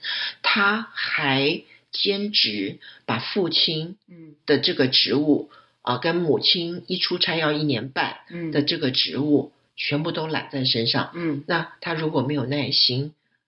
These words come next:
Speaker 1: 嗯，我们现在先不要谈耐心，
Speaker 2: 嗯。
Speaker 1: 你的耐心，
Speaker 2: 对。
Speaker 1: 我们先谈，
Speaker 2: 嗯。
Speaker 1: 谈他的耐心。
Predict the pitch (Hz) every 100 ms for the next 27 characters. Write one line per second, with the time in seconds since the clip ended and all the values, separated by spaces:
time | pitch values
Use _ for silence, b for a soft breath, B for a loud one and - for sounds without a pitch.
0 | _ 147 147 135 135 - _ _ _ 185
1 | 202 - 427 330 359 370 330 - 135 156
2 | 143 135 151 156 135 160 170 190 151 -
3 | 160 151 - 160 202 - - 220 - -
4 | 123 - 190 180 170 143 -